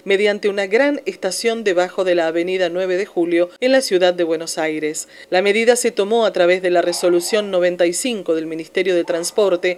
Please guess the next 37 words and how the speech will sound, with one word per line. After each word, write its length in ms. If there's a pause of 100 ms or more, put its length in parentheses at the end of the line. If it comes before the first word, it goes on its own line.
que 100
encabeza 460
Guillermo 480
Dietrich, 580
y 120
estaría 440
relacionada 760 (120)
con 160
los 140
cambios 400
que 140
se 100
observan 420
en 100
el 120
mercado 380
internacional 800 (180)
y 120
que 120
dificultarían 920
el 100
financiamiento 640
externo. 580 (220)
Desde 260
la 140
cartera 360
de 120
transporte 680
se 160
indicó 400
que 140
ahora 260
se 160
estudia 400
realizar 540
la 140
obra 360